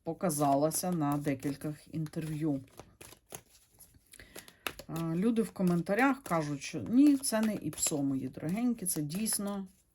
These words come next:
Зеленська. Найдорожча ескортниця у світі. Якщо ви бачили дорожчих ескортниць, напишіть. Гаразд, будемо дивитися, давайте так.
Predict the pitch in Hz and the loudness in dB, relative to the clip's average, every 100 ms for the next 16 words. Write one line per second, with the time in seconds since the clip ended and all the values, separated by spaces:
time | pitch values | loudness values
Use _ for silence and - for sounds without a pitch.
0 | _ 127 123 147 190 147 147 135 - 135 | _ -8 -2 2 2 4 2 0 -4 -6
1 | 131 131 - - - - _ - - - | -6 -8 -14 -14 -14 -14 _ -20 -20 -20
2 | _ _ - - _ - - - _ _ | _ _ -20 -20 _ -20 -20 -20 _ _
3 | _ - 165 262 240 240 220 208 - 196 | _ -2 4 6 8 6 6 2 0 -2
4 | - 185 - - 185 175 - 165 156 - | -2 -4 -4 -2 2 2 2 0 2 2
5 | 165 160 151 160 151 - 156 151 123 131 | 2 0 -2 -6 -2 -2 0 -2 -2 -8
6 | 123 107 _ _ _ _ _ _ _ _ | -10 -14 _ _ _ _ _ _ _ _
7 | _ _ _ _ _ - 160 156 185 160 | _ _ _ _ _ -8 -6 -4 -2 -2
8 | 156 160 - 165 151 147 180 240 - 175 | -2 -4 -4 -2 -2 0 -2 -2 -4 -12
9 | - - - 135 - 135 - 185 190 175 | -12 -12 -10 -12 -10 -10 -8 -8 -8 -10
10 | - - 117 - _ - - - - - | -10 -10 -12 -16 _ -20 -20 -20 -20 -20
11 | - - _ 175 196 170 156 - 170 175 | -20 -20 _ 0 2 0 -2 -4 0 2
12 | 160 160 160 156 - 139 - 147 151 147 | 2 0 0 -2 -2 -2 -2 -4 -4 -2
13 | 143 160 151 147 127 - | -4 -8 -6 -8 -8 -14